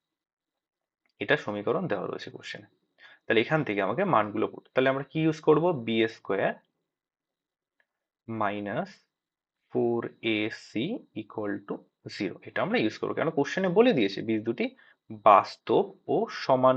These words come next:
হলে, আর আমরা জানি বাস্তব ও সমান হওয়ার কন্ডিশন এটা। এবার আমরা just ওখান থেকে মানগুলো পুট করবো। আচ্ছা, বি কোনটা? এক্স এর সাথে যেটা থাকে সেটা বি, এই যে এক্স এর সহগ।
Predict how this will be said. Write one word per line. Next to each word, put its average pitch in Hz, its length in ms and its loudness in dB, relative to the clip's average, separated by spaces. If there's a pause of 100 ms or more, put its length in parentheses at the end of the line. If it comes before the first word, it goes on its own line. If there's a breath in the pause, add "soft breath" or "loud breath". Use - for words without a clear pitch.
হলে, 185 200 4 (340 loud breath)
আর 123 140 6
আমরা 120 140 2 (100)
জানি 120 140 0 (120)
বাস্তব 104 360 2
ও - 20 4 (100)
সমান 107 200 -6
হওয়ার 117 200 -4
কন্ডিশন 101 360 -2 (120)
এটা। - 120 -6 (340)
এবার 113 220 2
আমরা 110 220 -2
just 120 200 -4
ওখান 110 200 -4
থেকে 139 120 -2 (100)
মানগুলো 104 380 -4
পুট - 200 -10
করবো। - 200 -12 (400 soft breath)
আচ্ছা, 131 140 2 (100)
বি 165 100 4 (120)
কোনটা? 180 300 4 (340)
এক্স - 180 -6 (100)
এর 180 80 4 (120)
সাথে 143 220 4 (100)
যেটা - 240 2
থাকে 120 240 -4
সেটা 127 220 4
বি, - 80 -6 (140)
এই 98 100 -4
যে 104 60 -16 (720)
এক্স - 220 -6
এর 120 140 -2
সহগ। 113 180 4